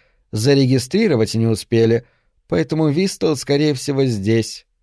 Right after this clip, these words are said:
вместе с одеждой. Только где именно? Искать у меня нет времени. Людей, которым можно было бы это поручить, тоже. Ничего страшного,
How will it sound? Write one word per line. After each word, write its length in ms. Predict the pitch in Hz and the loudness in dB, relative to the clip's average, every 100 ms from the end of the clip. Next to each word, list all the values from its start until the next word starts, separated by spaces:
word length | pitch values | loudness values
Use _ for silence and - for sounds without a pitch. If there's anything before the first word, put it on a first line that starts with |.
| _ | _
вместе 580 | 101 98 110 120 - 117 | -6 -2 0 -2 -4 -10
с 120 | - | -6
одеждой. 680 | 107 95 87 80 - - 113 _ _ _ _ _ | -4 -2 -4 -6 -8 -14 -16 _ _ _ _ _
Только 340 | - 113 117 110 | -2 0 0 0
где 220 | 110 127 | 2 2
именно? 540 | 170 147 101 98 117 _ _ _ _ - | 2 0 -4 -8 -14 _ _ _ _ -8
Искать 380 | 165 - 202 185 | -6 -4 -2 0
у 40 | |
меня 260 | 175 170 165 | 0 0 0
нет 220 | 170 151 | 0 0
времени. 500 | 165 160 113 101 - _ _ _ - | 0 0 -2 -8 -18 _ _ _ -2
Людей, 540 | 113 127 104 165 151 | 2 2 2 2 0
которым 360 | - 101 110 110 | -2 -2 0 0
можно 340 | 117 101 113 | 0 -2 -2
было 280 | 104 123 113 | 0 0 2
бы 140 | 107 | 2
это 240 | 110 - 104 | 0 0 -4
поручить, 600 | 113 104 95 143 - - _ _ _ _ | -2 -2 -2 -6 -10 -18 _ _ _ _
тоже. 440 | 156 110 92 123 - _ _ _ _ _ _ _ | -2 -2 -2 -8 -14 _ _ _ _ _ _ _
Ничего 720 | 135 127 135 131 135 110 117 | -18 -12 -8 -4 -2 0 -2
страшного, 580 | 110 104 95 - 95 92 | 0 0 -2 -2 -4 -4